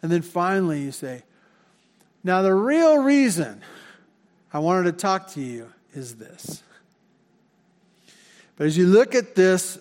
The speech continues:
uh, this particular letter, we only make it to verse six. We only make it to verse six.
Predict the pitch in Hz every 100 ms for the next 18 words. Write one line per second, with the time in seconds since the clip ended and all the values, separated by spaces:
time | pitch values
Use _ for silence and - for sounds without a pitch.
0 | - 160 143 139 131 - 160 185 185 165
1 | - 185 - 160 156 147 151 139 123 123
2 | - - _ _ _ _ _ _ _ _
3 | 139 151 220 247 214 214 208 156 139 147
4 | 143 - 123 - - - _ - - -
5 | _ _ _ _ _ _ _ _ _ _
6 | - 135 175 214 196 180 156 143 143 135
7 | - - - -